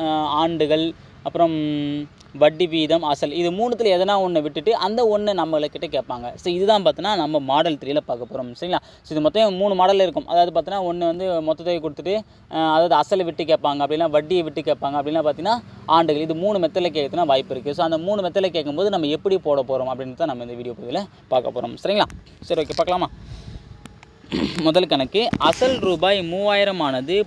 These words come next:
பத்து சதவிகித வட்டியில் ஆண்டுக்கு ஒரு முறை கூட்டு வட்டி கணக்கிடப்படும் முறையில் எத்தனை ஆண்டுகளில் ரூபாய் மூவாயிரத்தி தொள்ளாயிரத்தி தொண்ணூற்றி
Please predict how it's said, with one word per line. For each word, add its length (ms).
பத்து 380
சதவிகித 400
வட்டியில் 420
ஆண்டுக்கு 440
ஒரு 180
முறை 160
கூட்டு 320
வட்டி 280
கணக்கிடப்படும் 580
முறையில் 320
எத்தனை 300
ஆண்டுகளில் 460
ரூபாய் 360
மூவாயிரத்தி 640
தொள்ளாயிரத்தி 580
தொண்ணூற்றி 320